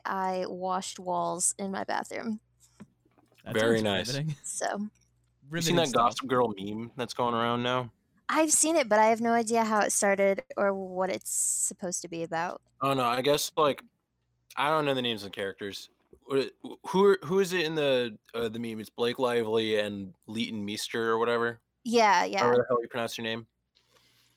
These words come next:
Speaker 2: Sounds
Speaker 3: And,
Speaker 2: about
Speaker 3: uh,
Speaker 2: right.
Speaker 3: it, it, the format is basically Blake Lively asking a question and then Leighton Meester responding with, uh, whatever you can turn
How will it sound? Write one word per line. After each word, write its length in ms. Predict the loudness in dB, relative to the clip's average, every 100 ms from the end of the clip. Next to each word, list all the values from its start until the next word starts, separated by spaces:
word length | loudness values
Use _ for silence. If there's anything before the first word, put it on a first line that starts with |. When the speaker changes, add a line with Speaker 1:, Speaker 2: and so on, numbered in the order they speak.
| _ _ _
Speaker 2:
Sounds 220 | -2 0
Speaker 3:
And, 100 | 0
Speaker 2:
about 180 | 2 2
Speaker 3:
uh, 120 | 2
Speaker 2:
right. 80 | -2 -6 _ _ _ _ _ _ _ _ _ _ -6 0
Speaker 3:
it, 180 | 0 0 -2
it, 120 | 0
the 40 | 0
format 380 | 0 2 4
is 100 | 2 2
basically 460 | 2 2 0 -2
Blake 320 | 0 -2 -2
Lively 460 | 0 0 0 0 0
asking 460 | 0 -4 -6 -8 -8
a 40 |
question 640 | -4 -2 -2 -2 -6 -8 -12 _ _ _
and 160 | -8 -4
then 300 | -2 -2 -6 -12 _ _
Leighton 360 | -2 0 0 -2
Meester 480 | -2 -4 -2 0
responding 640 | 0 -2 0 0 2 -2 -2
with, 240 | -6 -6 -2
uh, 320 | 0 0 -2 _ _ _ _ _ _ _ _ _ _ _ _
whatever 840 | 0 2 4 4 6 6 4 2 -4
you 160 | -8
can 180 | -8 -8
turn 600 | -6 -4 -2 -4 -6 -10